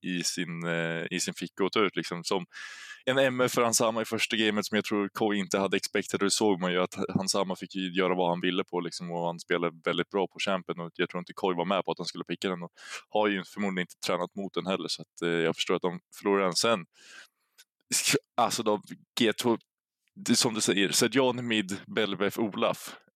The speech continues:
Eh, och som Dylan sa ju från början så har ju, eh, så har de ju pratat om exakt den level etten också, där de bara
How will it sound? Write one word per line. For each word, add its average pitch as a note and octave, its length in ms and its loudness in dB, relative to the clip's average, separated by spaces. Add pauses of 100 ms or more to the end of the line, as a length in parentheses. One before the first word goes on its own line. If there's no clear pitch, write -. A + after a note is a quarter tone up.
Eh, F2 300 2
och F#2 240 0
som G2 280 0
Dylan G#2 320 2
sa A2 240 4
ju F2 160 0
från F#2 200 -4
början F#2+ 300 4
så G2 120 -6
har F#2+ 60 2
ju, F#2 140 2 (1200)
eh, F2 320 0
så G2+ 180 0
har G2 80 2
de G2 120 -2
ju G2+ 60 -4
pratat G2 460 0
om F#2 200 -2
exakt - 340 -2
den F2+ 220 -4
level F2+ 220 0
etten A2 300 -6
också, G2 240 -4
där F2+ 140 2
de F2+ 120 -2
bara F2+ 280 2